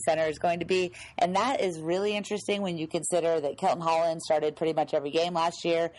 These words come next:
and is still on this team and, as far as I know, is still healthy.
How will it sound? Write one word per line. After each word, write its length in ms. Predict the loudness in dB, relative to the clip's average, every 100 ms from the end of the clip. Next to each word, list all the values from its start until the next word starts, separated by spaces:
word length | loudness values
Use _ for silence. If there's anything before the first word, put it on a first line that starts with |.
| -18 0
and 160 | 2 2
is 80 | -2
still 200 | 2 2
on 280 | 4 2 0
this 120 | -4
team 280 | -4 -2 -2
and, 100 | -4
as 120 | -2 0
far 120 | 2
as 100 | 2
I 100 | 0
know, 140 | 2
is 100 | -2 0
still 180 | 0 0
healthy. 480 | 0 -2 -2 -6